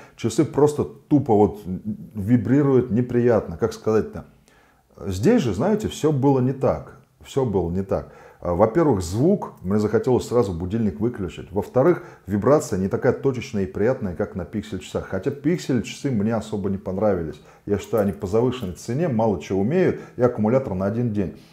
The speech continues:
Но вот в плане вот именно даже вот такая вещь, как будильник или как звонок, ну вот на том же Пикселе всё в разы как-то приятнее,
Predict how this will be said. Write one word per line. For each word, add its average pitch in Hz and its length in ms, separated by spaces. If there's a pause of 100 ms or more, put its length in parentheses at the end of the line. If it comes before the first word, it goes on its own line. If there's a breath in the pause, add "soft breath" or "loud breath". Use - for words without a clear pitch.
(120 loud breath)
Но 139 100
вот 165 100
в - 80
плане 139 400
вот 107 280
именно 110 440
даже 107 260
вот 104 120
такая 104 240
вещь, 107 140
как 80 180
будильник 107 580
или 90 140
как 90 180
звонок, 101 500 (380 loud breath)
ну 107 260
вот 107 300
на 90 180
том 113 200
же 101 80
Пикселе 104 400
всё - 180
в 85 100
разы 92 240
как-то - 340
приятнее, 98 760